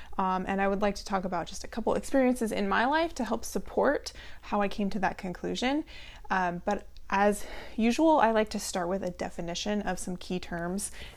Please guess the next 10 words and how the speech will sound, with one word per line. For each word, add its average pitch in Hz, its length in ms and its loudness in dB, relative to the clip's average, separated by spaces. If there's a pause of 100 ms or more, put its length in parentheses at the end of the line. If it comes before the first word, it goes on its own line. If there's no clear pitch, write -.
(100)
that 170 360 2
I'm 180 180 -2
going 175 180 -6
to - 100 -8
be - 400 -4 (160)
using, 226 540 4 (640)
um, 175 240 0
starting 285 340 4
with 277 180 4 (220)
ownership. - 640 -2